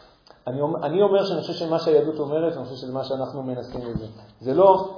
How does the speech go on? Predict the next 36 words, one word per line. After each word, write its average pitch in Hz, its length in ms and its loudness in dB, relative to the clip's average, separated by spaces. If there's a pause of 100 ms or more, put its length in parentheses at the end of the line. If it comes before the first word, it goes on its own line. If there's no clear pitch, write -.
(100)
שווה 147 260 2
לוותר 175 400 6
על 165 120 2
בחירה 156 400 4
בשביל 143 240 -6
להיות 147 240 0
דבוק 139 240 -6
ב-, 120 1000 -2
בבוס 120 280 -4
הגדול. 117 340 -6 (500)
אלא 113 120 -8
מה 143 120 -2
שאנחנו, 147 460 -6
אני 123 80 -8
חושב - 160 -4
שמה 160 260 0
שהתורה 156 380 6
אומרת, 170 380 4 (400)
זה, 131 340 -6 (420)
א', 180 220 6 (300)
אתה 151 100 0
לא 175 100 4
מוותר 185 320 2
אף 175 80 2
פעם 185 140 -2
על 170 60 2
הבחירה 160 280 0
שלך, 110 220 -10
אתה - 180 0
אף 202 60 4
פעם 262 100 -2
לא 226 60 2
מוותר 156 240 -2
על 127 60 -2
הבחירה 117 300 -6
שלך. - 120 -16